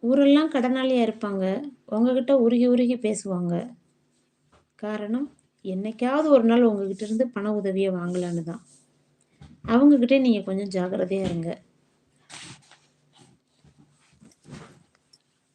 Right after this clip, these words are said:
"எனக்கு நட்பு தான் முக்கியம்னு" சொல்லுவாங்க. ஆனா வெளிப்படையா குடும்ப நட்புக்கு வரமாட்டாங்க. அவங்க கிட்டயும் நீங்க ஜாக்கிரதையா இருங்க. தான் குடும்ப விஷயத்தெல்லாம் சொல்லுவாங்க.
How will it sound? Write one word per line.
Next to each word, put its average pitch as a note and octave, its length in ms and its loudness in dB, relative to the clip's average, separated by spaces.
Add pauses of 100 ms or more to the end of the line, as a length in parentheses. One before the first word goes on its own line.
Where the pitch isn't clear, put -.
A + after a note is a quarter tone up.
(260)
"எனக்கு G3+ 260 -10
நட்பு G3+ 340 -8
தான் D4+ 240 0
முக்கியம்னு" B3 420 2
சொல்லுவாங்க. G#3+ 560 0 (1120)
ஆனா G3 280 -10
வெளிப்படையா B3 760 2 (360)
குடும்ப B3+ 300 2
நட்புக்கு G#3+ 440 -2
வரமாட்டாங்க. F#3 640 -2 (680)
அவங்க C4 340 -2
கிட்டயும் B3 360 0
நீங்க G3+ 300 2
ஜாக்கிரதையா F#3+ 640 0
இருங்க. D#3+ 380 -6 (2250)
தான் A3+ 200 -2
குடும்ப C#4 380 4
விஷயத்தெல்லாம் C#4+ 720 4
சொல்லுவாங்க. A3+ 420 2